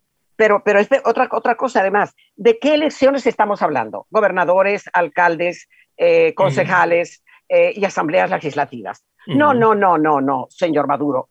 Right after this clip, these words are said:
Speaker 1: Para que a usted le levanten las sanciones, usted tiene que sentarse a la mesa a negociar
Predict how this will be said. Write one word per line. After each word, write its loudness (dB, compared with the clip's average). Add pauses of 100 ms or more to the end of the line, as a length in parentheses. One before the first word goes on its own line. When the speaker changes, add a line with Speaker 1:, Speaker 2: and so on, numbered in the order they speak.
Speaker 1:
Para 0
que 0
a 2
usted 0
le 2
levanten 0
las -4
sanciones, -2 (400)
usted 0
tiene 2
que -2
sentarse -2
a 0
la 0
mesa -2
a -2
negociar 0